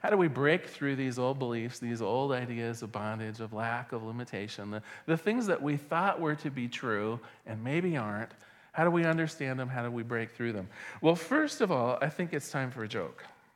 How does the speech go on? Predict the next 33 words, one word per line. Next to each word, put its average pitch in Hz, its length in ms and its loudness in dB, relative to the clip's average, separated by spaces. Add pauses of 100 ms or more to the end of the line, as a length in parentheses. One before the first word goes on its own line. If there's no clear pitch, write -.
(680)
I - 1300 -16
think 214 160 2
this 160 220 4
will 135 160 6
explain 117 600 0
a 123 80 2
little 147 260 8
bit. 95 260 0 (880)
So 180 140 8
a 170 60 8
kindergarten 185 560 10
teacher 156 340 2
gave 156 220 8
her 190 100 4
class 135 420 6
a 120 80 0
show 151 340 6
and 175 120 4
tell 226 260 6
assignment. 120 640 2 (340)
Each 202 220 6
student 151 540 2
was 139 200 4
instructed 147 680 2
to 139 100 0
choose 214 520 0
an 170 160 4 (100)
object 160 640 6
to 139 120 0
share 165 360 6
with 247 240 0
the 247 80 0
class 113 720 -2